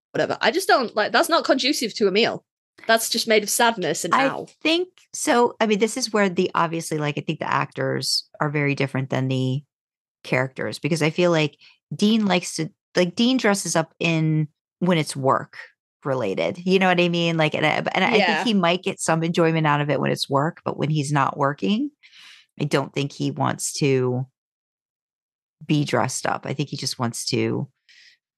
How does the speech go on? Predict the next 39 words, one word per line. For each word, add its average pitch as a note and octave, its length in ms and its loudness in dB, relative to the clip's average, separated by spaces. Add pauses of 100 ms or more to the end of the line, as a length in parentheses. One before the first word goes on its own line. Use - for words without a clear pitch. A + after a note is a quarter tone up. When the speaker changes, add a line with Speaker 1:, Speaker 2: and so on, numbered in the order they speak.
(240)
Speaker 2:
he F#3 100 -14
wants - 260 -4
to F4 100 2
wear D#4+ 200 2
Speaker 1:
Mm. C#4 60 -2
Speaker 2:
nightgowns. - 840 0
<laughs> - 20 0
He D4 340 4
just - 260 0
wants A4 360 4
to D4 80 6
walk F4 200 4
Speaker 1:
<laughs> - 20 2
Speaker 2:
around. E4+ 240 4 (300)
Like, A#3+ 120 0
he C4 100 -4
would B3+ 160 -2
wanna B3 200 2
be A#3 100 -2
comfortable. - 720 -4
Like, E3 140 0
he G3+ 100 2
would F#3+ 80 4
just F#3+ 180 -6
wanna F3 120 0
be D#3+ 80 -2
comfy. - 560 -6 (340)
Speaker 1:
Maybe D4+ 240 4
he'll G#4 140 6
Speaker 2:
Um, - 60 0
Speaker 1:
put E4 180 4
on B3+ 380 2
his A#3 260 2
good G#3+ 280 2
flannel D#3+ 540 -4 (540)
Speaker 2:
Yeah. - 180 4
Speaker 1:
for F#3+ 60 4
the F3 80 4
occasion. F#3 520 -2